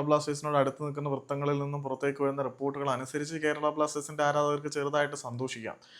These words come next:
എന്താന്ന് വെച്ചാൽ കേരള ബ്ലാസ്റ്റേഴ്സ് രണ്ട് താരങ്ങളുടെ കോൺട്രാക്ട് റിന്യൂ ചെയ്യാനുള്ള ആലോചനയിലാണ് എന്നാണ് അറിയുന്നത്. ഒന്ന് ഇപ്പം പകരക്കാരനായിട്ട് ഇറങ്ങി അത്യാവശ്യം നല്ല പെർഫോമൻസ് കാഴ്ചവെച്ചുകൊണ്ടിരിക്കുന്ന ക്വാമി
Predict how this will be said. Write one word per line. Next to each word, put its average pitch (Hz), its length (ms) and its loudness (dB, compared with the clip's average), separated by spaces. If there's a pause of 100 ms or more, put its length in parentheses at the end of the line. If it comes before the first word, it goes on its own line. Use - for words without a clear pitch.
(360)
എന്താന്ന് 160 240 6
വെച്ചാൽ 180 240 4
കേരള 170 280 6
ബ്ലാസ്റ്റേഴ്സ് 170 520 2 (200)
രണ്ട് 147 340 2
താരങ്ങളുടെ 151 500 6
കോൺട്രാക്ട് 151 640 2 (100)
റിന്യൂ 143 280 -2
ചെയ്യാനുള്ള 143 420 0
ആലോചനയിലാണ് 131 760 2 (260)
എന്നാണ് 117 240 -2
അറിയുന്നത്. 104 400 -2 (420)
ഒന്ന് 165 280 6 (140)
ഇപ്പം 175 200 0
പകരക്കാരനായിട്ട് 165 760 4
ഇറങ്ങി 156 260 2
അത്യാവശ്യം 151 360 0
നല്ല 151 200 0
പെർഫോമൻസ് 147 500 -4
കാഴ്ചവെച്ചുകൊണ്ടിരിക്കുന്ന 143 960 0
ക്വാമി 143 380 -2